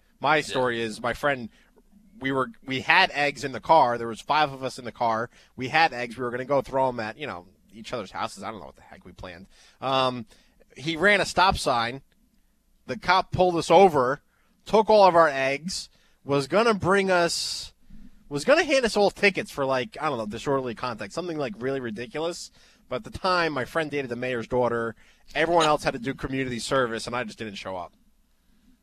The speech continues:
Speaker 1: That,
Speaker 2: So
Speaker 1: that's
Speaker 2: you're
Speaker 1: my
Speaker 2: like
Speaker 1: story.
Speaker 2: the, you see, you had, like, a connection, kinda like that idiot Jets fan that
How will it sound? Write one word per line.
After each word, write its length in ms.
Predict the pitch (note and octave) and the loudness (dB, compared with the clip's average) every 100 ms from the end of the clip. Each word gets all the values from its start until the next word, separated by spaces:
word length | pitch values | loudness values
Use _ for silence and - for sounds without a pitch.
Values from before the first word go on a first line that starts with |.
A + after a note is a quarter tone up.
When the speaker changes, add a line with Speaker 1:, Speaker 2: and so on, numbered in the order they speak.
| _ _ _ | _ _ _
Speaker 1:
That, 200 | A2+ G#2+ | -4 -4
Speaker 2:
So 60 | G#2 | -6
Speaker 1:
that's 60 | A3 | -6
Speaker 2:
you're 80 | D#4+ | -4
Speaker 1:
my 80 | |
Speaker 2:
like 100 | C#4 | -4
Speaker 1:
story. 180 | G#3+ D#3 | -4 -2
Speaker 2:
the, 180 | C#3 B2 - _ | 0 -2 -10 _
you 80 | D3 | -10
see, 160 | C3+ D#3 | -8 -8
you 200 | G#3 B3+ | -10 -6
had, 200 | G3+ E3 | -6 -6
like, 160 | C3+ | -8
a 60 | C3 | -12
connection, 560 | - C3 C#3 - A#2 G#2+ | -12 -8 -6 -6 -8 -8
kinda 280 | - E3 E3+ | -6 -6 -6
like 180 | B2+ A#2 | -8 -6
that 120 | A2+ | -6
idiot 280 | A2+ B2 G2 | -6 -10 -8
Jets 240 | A#2 C#3 | -6 -6
fan 300 | - A2 G2+ | -8 -10 -10
that 120 | F#2+ | -10